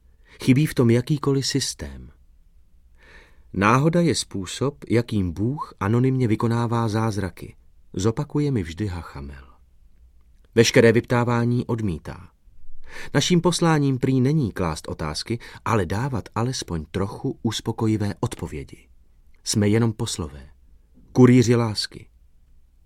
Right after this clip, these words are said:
Existuje ovšem uspokojivá odpověď pro třináctiletou dívku umírající na rakovinu? Chou Chung.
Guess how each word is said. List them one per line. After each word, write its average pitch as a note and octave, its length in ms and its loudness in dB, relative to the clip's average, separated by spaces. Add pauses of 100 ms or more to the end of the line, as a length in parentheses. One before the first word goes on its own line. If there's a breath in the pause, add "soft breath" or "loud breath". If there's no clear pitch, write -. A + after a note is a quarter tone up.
(880 loud breath)
Existuje C3+ 460 4
ovšem C3+ 360 2
uspokojivá B2 760 0
odpověď A2 440 -2 (140)
pro A2 140 4
třináctiletou G2+ 720 -2
dívku F#2+ 380 -6
umírající F#2+ 720 -2
na F2 120 -2
rakovinu? F#2+ 500 -6 (1000)
Chou G2+ 180 2
Chung. F#2 460 -8